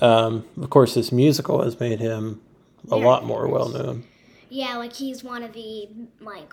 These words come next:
Speaker 2: most well-known and appreciated founding fathers still to this day.
Speaker 1: Mm-hmm.
Speaker 2: And another thing, speaking of Lin-Manuel Miranda, was he made a bunch of other Broadway plays, but the only thing that went really successful when he made it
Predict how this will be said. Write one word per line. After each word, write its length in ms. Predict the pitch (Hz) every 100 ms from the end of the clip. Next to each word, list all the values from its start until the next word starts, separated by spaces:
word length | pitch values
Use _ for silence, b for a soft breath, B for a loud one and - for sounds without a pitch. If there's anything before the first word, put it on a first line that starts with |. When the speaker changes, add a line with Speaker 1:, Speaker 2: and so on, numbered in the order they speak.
| -
Speaker 2:
most 380 | - 254 240 -
well-known 800 | 233 247 247 240 240 240 240 233
and 140 | 233 214
appreciated 540 | 220 254 233 226 233
founding 320 | 220 226 220
fathers 440 | 220 214 214 202 208
still 360 | - - 214
to 100 | - -
this 220 | - -
day. 300 | - - -
Speaker 1:
Mm-hmm. 320 | 143 113 127 - - B B B
Speaker 2:
And 180 | 285 285
another 440 | 277 277 277 285
thing, 260 | 285 269 254
speaking 400 | 240 320 311 269
of 120 | 240
Lin-Manuel 480 | 226 233 233 226 220
Miranda, 840 | 220 202 220 285 240 214 208 220 - b b b
was 380 | - 233 233 226 -
he 120 | 349 359
made 400 | 349 320 311 -
a 60 | 254
bunch 340 | - 311 302
of 60 | 285
other 140 | 269
Broadway 460 | 240 254 277 254 233
plays, 460 | 226 214 208 220 -
but 140 | 240
the 100 | 247
only 260 | 269 294 302
thing 200 | 285 269
that 300 | 254 208 196
went 220 | 262 240 -
really 300 | 214 269 294
successful 1000 | 269 247 - - 240 262 - 302 294 294 - b b
when 120 | 254
he 80 | 233
made 280 | 226 240 269
it 280 | 285 285